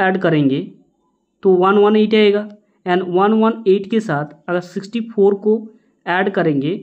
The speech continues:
तो वन एटी टू आएगा। थर्टी टू के साथ टू को मल्टीप्लाई करेंगे तो सिक्सटी फ़ोर आएगा, and टू के साथ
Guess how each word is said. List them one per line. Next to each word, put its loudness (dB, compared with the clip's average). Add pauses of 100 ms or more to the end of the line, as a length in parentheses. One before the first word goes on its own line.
(220)
तो -2
वन 0
एटी -2
टू -4
आएगा। -10 (640)
थर्टी -2 (100)
टू 0
के -4
साथ -2 (320)
टू -2
को -2
मल्टीप्लाई 0
करेंगे 0 (400)
तो -4
सिक्सटी -8
फ़ोर 2
आएगा, 0 (520)
and -4
टू 0
के -2
साथ -4